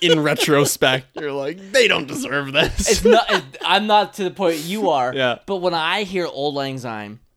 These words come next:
Speaker 2: I think of When Harry
Speaker 1: I,
Speaker 2: Met
Speaker 1: I get
Speaker 2: Sally.
Speaker 1: what you're saying,
Speaker 2: I do
Speaker 1: yeah.
Speaker 2: not. Th-, I, I still don't think of
Speaker 1: I
Speaker 2: this movie.
Speaker 1: one hundred percent think of It's a Wonderful Life.
Speaker 2: Yeah.
Speaker 1: Definitely. I, to be fair, I've only seen When Harry Met Sally the one time when you and I reviewed it.
Speaker 2: Yeah.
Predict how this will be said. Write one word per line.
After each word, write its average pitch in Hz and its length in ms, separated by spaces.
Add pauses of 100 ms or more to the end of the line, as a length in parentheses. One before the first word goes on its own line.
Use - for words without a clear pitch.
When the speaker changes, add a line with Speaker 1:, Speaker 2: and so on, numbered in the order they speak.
(200)
Speaker 2:
I 151 160
think 170 480
of 123 120
When 120 140
Harry 117 200
Speaker 1:
I, 139 100
Speaker 2:
Met 139 120
Speaker 1:
I 143 100
get 120 80
Speaker 2:
Sally. 143 120
Speaker 1:
what 127 80
you're 120 100
saying, 110 220
Speaker 2:
I 147 100
do 139 140
Speaker 1:
yeah. 135 60
Speaker 2:
not. 143 300
Th-, - 180
I, 120 160
I 113 160
still 185 580
don't 135 220
think 123 180
of 127 60
Speaker 1:
I 139 100
Speaker 2:
this 135 80
movie. 127 120
Speaker 1:
one 139 160
hundred 135 320
percent 113 320
think 107 200
of 104 400
It's 110 100
a 107 60
Wonderful 98 300
Life. 62 320
Speaker 2:
Yeah. 107 100
Speaker 1:
Definitely. - 320
I, 156 240
to - 100
be 156 100
fair, 139 200
I've 127 100
only 127 200
seen 113 400
When 113 140
Harry 110 200
Met 110 160
Sally 107 240
the 107 80
one 107 240
time 101 240
when 98 140
you 92 80
and 87 80
I 85 80
reviewed 80 320
it. 80 260
Speaker 2:
Yeah. 110 140